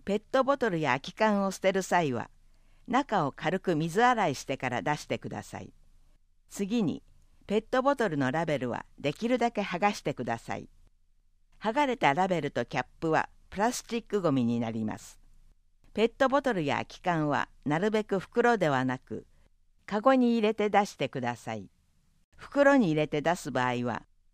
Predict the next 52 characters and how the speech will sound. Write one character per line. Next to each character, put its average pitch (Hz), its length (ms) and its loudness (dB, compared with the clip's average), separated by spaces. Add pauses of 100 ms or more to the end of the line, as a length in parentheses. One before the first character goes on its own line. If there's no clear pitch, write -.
(100)
空 190 120 -2
き - 140 -14
缶 247 320 2
の 214 120 -2
袋 202 420 0
に 156 240 0 (360)
瓶 269 280 2
な 190 160 2
ど 123 220 0
を 104 40 -2
混 123 140 0
ぜ 196 140 2
な 214 120 2
い 147 80 0
で 117 120 -4
く 131 100 -10
だ 117 160 -6
さ - 180 -8
い。 92 140 -10 (1200)
市 - 200 -4
内 247 260 4
の 117 200 2
セ 190 220 -2
ブ 254 160 4
ン 247 120 2
イ 220 80 -4
レ 233 140 2
ブ 180 120 0
ン 135 100 2
の 123 180 0
一 - 240 -8
部 180 140 -2
店 180 260 -2
舗 120 160 -2
に 110 200 -2 (340)
ペ 214 60 -2
ッ 214 80 -4 (100)
ト 269 140 2
ボ 269 120 2
ト 214 140 2
ル 139 140 0
回 220 260 -2
収 220 300 -4
機 131 200 -4
を 101 60 -4
設 131 340 -8
置 156 140 -4
し - 60 -12
て 151 180 0
い 135 100 2
ま 110 160 -2
す。 - 240 -20